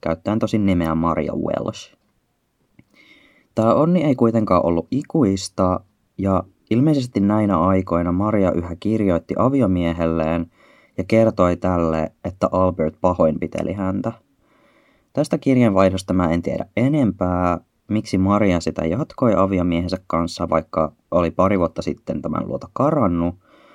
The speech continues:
Joka tapauksessa Albert ja Maria myös eros lopullisesti vuoden tuhatkahdeksansataaneljäkymmentäviisi kesäkuussa, ja pian tän jälkeen Albert joutui oikeuden eteen aviorikoksesta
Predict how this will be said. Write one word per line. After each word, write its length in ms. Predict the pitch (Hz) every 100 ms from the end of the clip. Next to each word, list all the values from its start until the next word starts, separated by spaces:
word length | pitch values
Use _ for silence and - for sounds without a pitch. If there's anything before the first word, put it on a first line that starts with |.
| - _ _ _ _ -
Joka 340 | 98 127 -
tapauksessa 600 | 151 143 143 - 113 -
Albert 500 | 104 113 101 95 90 -
ja 120 | 85
Maria 380 | 92 98 90 85
myös 260 | 82 - -
eros 360 | 113 135 123
lopullisesti 760 | 117 110 104 101 92 95 - 87
vuoden 300 | 87 85 82
tuhatkahdeksansataaneljäkymmentäviisi 1600 | 82 82 - 104 107 101 92 92 82 82 82 80 80 - 67 67
kesäkuussa, 920 | - 139 123 95 87 82 - - 82 78 - _ _ _ _ _ _
ja 220 | 87 82 - _
pian 220 | 98 95
tän 180 | 92 92
jälkeen 540 | 92 95 92 80 82 82
Albert 440 | 95 92 90 82
joutui 320 | 76 80 73
oikeuden 520 | - 135 131 98 92 -
eteen 360 | 82 82 82
aviorikoksesta 1080 | 127 139 127 95 95 85 - 85 - - 80